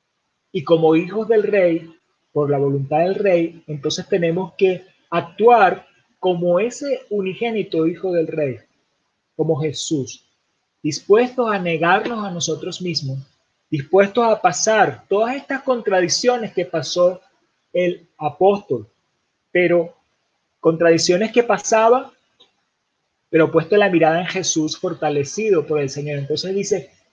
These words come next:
"Mira, eh, nosotros estamos atribulados en todo, pero no estamos angustiados". ¿Qué diferencia el que está en el mundo, que pasa tribulación y lo que tiene es angustia?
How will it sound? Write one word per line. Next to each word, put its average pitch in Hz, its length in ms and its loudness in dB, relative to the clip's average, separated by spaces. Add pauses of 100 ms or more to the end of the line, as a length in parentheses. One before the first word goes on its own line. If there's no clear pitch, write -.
(100)
"Mira, 190 280 4
eh, 175 140 -2
nosotros 165 480 0
estamos 220 340 2
atribulados 208 680 4
en 226 160 -4
todo, 165 360 0
pero 160 200 0
no 156 80 -6
estamos 170 360 -4
angustiados". 151 640 -6 (1200)
¿Qué 208 180 6
diferencia 240 840 0 (400)
el 165 220 -2
que 165 140 2
está 180 280 2
en 202 120 -2
el 247 100 -2
mundo, 185 560 -2 (340)
que 156 140 -2
pasa 170 340 -2
tribulación 226 680 0
y 202 60 -2
lo 165 140 -2
que 160 100 -2
tiene 160 240 -4
es 170 120 -6
angustia? 185 800 -4